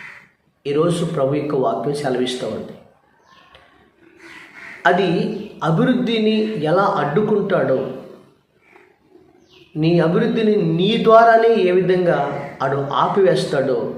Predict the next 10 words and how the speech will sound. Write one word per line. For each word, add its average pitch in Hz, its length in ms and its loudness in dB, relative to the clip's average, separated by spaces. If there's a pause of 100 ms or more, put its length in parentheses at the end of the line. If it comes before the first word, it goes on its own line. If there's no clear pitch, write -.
(180)
ఒక - 140 -10
చిన్న 175 400 -2
సన్నివేశాన్ని 151 760 -2
మీతో 127 260 -2
చెప్పి - 720 -8 (600)
వాక్యంలోకి 143 720 -2
వెళ్తాను. 139 640 -2 (1160)
ఒక 175 120 -2
అడవిలో 180 880 0 (1200)
కొన్ని 175 640 0